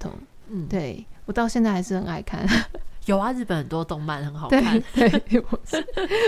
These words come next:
Speaker 1: 我是动漫，动漫宅。那这，这不聊。那这个就是我们很爱偷鸡摸狗的原因。哦，对，还有看漫画。<laughs> 对。
Speaker 2: 哦，对，但是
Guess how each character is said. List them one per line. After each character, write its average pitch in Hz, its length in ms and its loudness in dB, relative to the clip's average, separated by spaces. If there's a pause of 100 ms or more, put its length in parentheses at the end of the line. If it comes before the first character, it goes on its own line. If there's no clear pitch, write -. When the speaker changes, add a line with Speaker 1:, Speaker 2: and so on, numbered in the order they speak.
Speaker 1:
我 214 100 2
是 311 160 -2 (180)
动 269 140 10
漫， 226 540 6 (280)
动 226 160 6
漫 202 300 8
宅。 - 320 -4 (160)
那 247 120 4 (600)
这， 190 240 6
这 214 160 4
不 208 200 -2
聊。 - 220 -4 (280)
那 208 340 2 (400)
这 302 100 4
个 294 80 8
就 277 80 4
是 285 140 6
我 226 160 8
们 196 160 6
很 190 200 2
爱 226 260 4
偷 220 220 2
鸡 214 140 4
摸 214 220 8
狗 185 140 0
的 170 80 -2
原 110 160 -4
因。 - 40 -10
哦， 285 140 10
对， 220 180 8
还 208 140 4
有 190 60 6
看 220 120 6
漫 185 200 8
画。 - 120 -2 (500)
<laughs> - 460 -8
对。 - 120 2
Speaker 2:
哦， 294 200 4
对， 240 320 0
但 330 120 4
是 349 200 2